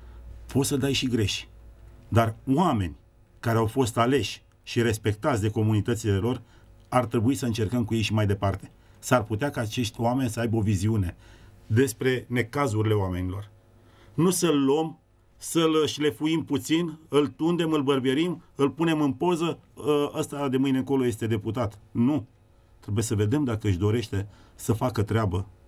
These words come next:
pentru noi ca oameni sau vrea să facă treabă doar pentru el. Deci ăsta este cel mai important lucru. Dar, din păcate,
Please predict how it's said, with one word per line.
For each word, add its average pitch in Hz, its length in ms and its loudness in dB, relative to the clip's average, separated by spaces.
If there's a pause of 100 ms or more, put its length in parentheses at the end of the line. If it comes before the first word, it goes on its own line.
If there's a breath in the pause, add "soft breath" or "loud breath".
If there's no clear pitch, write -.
(580)
pentru 160 400 4
noi 165 220 2
ca 160 160 0
oameni 156 480 0 (640)
sau - 200 0
vrea 131 140 2
să 117 120 -4
facă 123 220 -4
treabă 127 220 0
doar 113 140 0
pentru 107 320 0
el. 92 280 -2 (1400)
Deci 110 240 2 (100)
ăsta 185 300 2
este 120 200 2
cel 113 160 0
mai 113 160 2
important 104 500 2
lucru. 98 340 -2 (680 soft breath)
Dar, 135 220 2
din 147 200 0
păcate, 135 600 -2